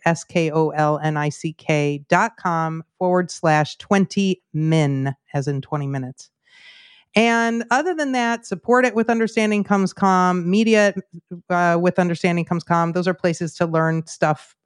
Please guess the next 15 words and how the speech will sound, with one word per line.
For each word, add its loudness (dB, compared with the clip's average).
about 2
me. -4
If 0
you 0
go 4
to 0
my 0
website, 0
guys, 0
just -10
one -4
warning, -6
pack 0
snacks. -8
<laughs> -2